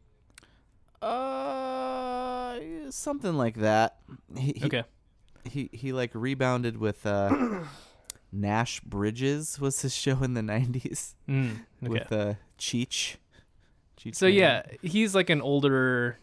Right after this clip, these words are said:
Speaker 2: you know, uh, famous looking actor, um, and he plays the C E O of the company that Daniel works for, um,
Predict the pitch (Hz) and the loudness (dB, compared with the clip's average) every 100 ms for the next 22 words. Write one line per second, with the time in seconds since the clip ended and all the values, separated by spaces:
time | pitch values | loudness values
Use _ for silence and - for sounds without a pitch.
0 | _ _ - 127 110 107 113 - 87 127 | _ _ -8 -4 -2 -2 -6 -10 -12 -10
1 | 120 139 - 131 127 117 131 127 120 110 | -10 -6 2 4 4 2 -2 -2 -4 -2
2 | 110 - 110 110 _ _ - 117 113 110 | -4 -4 -6 -6 _ _ -6 -4 -4 -6
3 | 120 117 131 120 - 123 127 123 - 127 | -6 -4 -4 -2 0 2 2 -2 -4 -2
4 | 123 120 - - 147 143 131 117 120 117 | -2 -2 -4 -2 0 2 2 2 2 0
5 | 117 _ _ _ _ _ - 120 113 113 | -4 _ _ _ _ _ -6 -2 -2 -4
6 | 127 - 117 123 120 117 120 117 117 113 | -4 -2 -2 -2 -2 -2 -2 -2 -2 -4
7 | 110 113 - 117 107 101 - _ _ _ | -4 -6 -8 -6 -4 -4 -8 _ _ _
8 | _ _ 107 107 107 113 | _ _ -6 -4 -4 -10